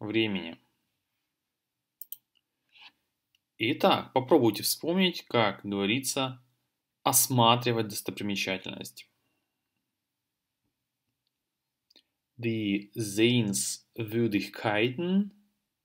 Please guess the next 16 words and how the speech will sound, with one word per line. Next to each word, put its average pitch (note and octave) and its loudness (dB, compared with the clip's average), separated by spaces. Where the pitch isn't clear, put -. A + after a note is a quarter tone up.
besichtigen. G2 -6
По - -12
сути, - 0
у D3 0
нас C3 0
вот B2 -4
этот A#2+ 2
вот A2+ 2
Sehenswürdigkeiten, C#3+ -2
глагол A#2+ -2
sehen – G#2 0
видеть, D#3 -4
смотреть. C#3 -8
Würdig – A#2 0
это F#2 -6
достойный. B2 -2